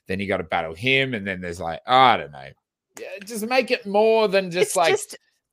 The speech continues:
Speaker 1: catch
Speaker 2: really
Speaker 1: twenty-five
Speaker 2: disappointing.
Speaker 1: fucking
Speaker 2: Like, imagine,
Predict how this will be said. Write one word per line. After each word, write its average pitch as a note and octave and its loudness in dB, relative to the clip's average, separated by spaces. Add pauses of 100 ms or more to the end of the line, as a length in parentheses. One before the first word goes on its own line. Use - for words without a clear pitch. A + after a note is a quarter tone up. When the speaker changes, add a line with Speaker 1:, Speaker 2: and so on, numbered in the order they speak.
(420)
Speaker 1:
catch D#3 -4
Speaker 2:
really G3+ 0
Speaker 1:
twenty-five D#3 2
Speaker 2:
disappointing. - -8 (800)
Speaker 1:
fucking - -4
Speaker 2:
Like, B3 -4
imagine, C#4+ -4